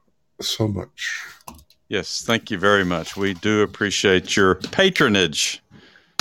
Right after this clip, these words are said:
Speaker 2: Is it patronage? I guess it's still patronage if
Speaker 1: It's
Speaker 2: you're
Speaker 1: still patronage.
Speaker 2: Yeah,
Speaker 1: Well,
Speaker 2: still
Speaker 1: not so
Speaker 2: patron-
Speaker 1: many patrons these days, but yes.
Speaker 2: <laughs> Yes, we do appreciate you spending time with us.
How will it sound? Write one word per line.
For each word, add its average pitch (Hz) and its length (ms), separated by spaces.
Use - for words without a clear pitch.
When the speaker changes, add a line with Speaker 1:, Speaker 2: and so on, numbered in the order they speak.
Speaker 2:
Is 98 120
it 135 120
patronage? 262 760
I 175 120
guess 262 260
it's 160 180
still 135 260
patronage 120 680
if 139 40
Speaker 1:
It's 135 100
Speaker 2:
you're 139 100
Speaker 1:
still 180 320
patronage. 135 600
Speaker 2:
Yeah, 214 220
Speaker 1:
Well, 226 80
Speaker 2:
still 139 280
Speaker 1:
not - 80
so 143 80
Speaker 2:
patron- 131 220
Speaker 1:
many 127 120
patrons 127 600
these 104 240
days, 107 320
but 110 100
yes. 113 480
Speaker 2:
<laughs> - 380
Yes, - 640
we 123 100
do 113 240
appreciate 95 720
you 107 140
spending 127 680
time 120 420
with 95 220
us. 92 440